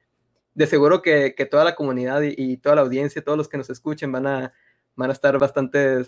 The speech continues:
agradecidos igualmente. Eh, eh, por mi parte, desde el inicio que empezamos a, a conversar, eh, para mí ha sido un placer,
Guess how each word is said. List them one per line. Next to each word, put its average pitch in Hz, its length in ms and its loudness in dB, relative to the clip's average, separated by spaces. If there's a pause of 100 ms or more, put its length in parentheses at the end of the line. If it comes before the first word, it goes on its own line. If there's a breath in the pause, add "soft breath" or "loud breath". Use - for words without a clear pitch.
(100)
agradecidos 127 640 -2
igualmente. 139 640 0 (180)
Eh, 131 400 -2 (320)
eh, - 160 -12
por 139 240 0
mi 131 100 0
parte, 147 640 2
desde 143 360 0
el 135 280 -6
inicio 185 520 0
que 190 80 -2
empezamos 151 480 -4
a, 135 320 0
a 127 80 -2
conversar, 131 640 0 (400)
eh, 131 160 0
para 131 240 0
mí 135 140 0
ha 139 40 2
sido 156 220 0
un 156 100 -2
placer, 147 520 0